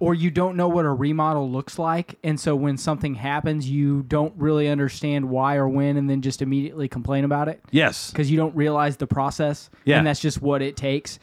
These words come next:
Speaker 2: Or
Speaker 1: to get some shit done.
Speaker 2: Yeah, you're
Speaker 1: Sorry.
Speaker 2: judging the, the finished product by the progress photo, right?
Speaker 1: Right.
Speaker 2: The, the demo
Speaker 1: Right.
Speaker 2: or, you know,
Speaker 1: Yes.
Speaker 2: whatever.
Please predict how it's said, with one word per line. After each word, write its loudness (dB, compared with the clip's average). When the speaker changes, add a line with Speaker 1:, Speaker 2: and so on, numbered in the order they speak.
Speaker 2:
Or 6
Speaker 1:
to 6
get -2
some -6
shit -4
done. 0
Speaker 2:
Yeah, 6
you're 6
Speaker 1:
Sorry. 6
Speaker 2:
judging 6
the, 6
the 2
finished 4
product 4
by 6
the 0
progress 4
photo, -2
right? 0
Speaker 1:
Right. -2
Speaker 2:
The, 4
the 2
demo 4
Speaker 1:
Right. 4
Speaker 2:
or, 6
you 4
know, 6
Speaker 1:
Yes. 6
Speaker 2:
whatever. 4